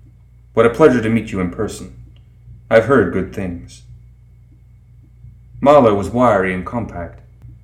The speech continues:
probably no more than a decade older than Von Schill himself. He was dressed in a formal suit,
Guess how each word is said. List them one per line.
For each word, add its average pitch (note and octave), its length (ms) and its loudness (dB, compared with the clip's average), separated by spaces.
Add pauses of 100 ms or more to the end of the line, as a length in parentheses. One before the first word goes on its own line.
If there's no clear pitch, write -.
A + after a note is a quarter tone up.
(120)
probably G#2+ 380 6
no A2 160 2
more A2 260 4
than F#2+ 120 -4
a G2 60 -4
decade G#2+ 380 0
older G#2 240 2
than F#2+ 160 -4
Von F#2 180 -2
Schill G2 280 -4
himself. F2+ 600 -8 (1000)
He B2+ 80 -2
was B2 100 4
dressed D#3+ 320 4
in A2+ 80 -2
a G2+ 60 -4
formal F#2+ 320 -2
suit, F#2+ 400 -8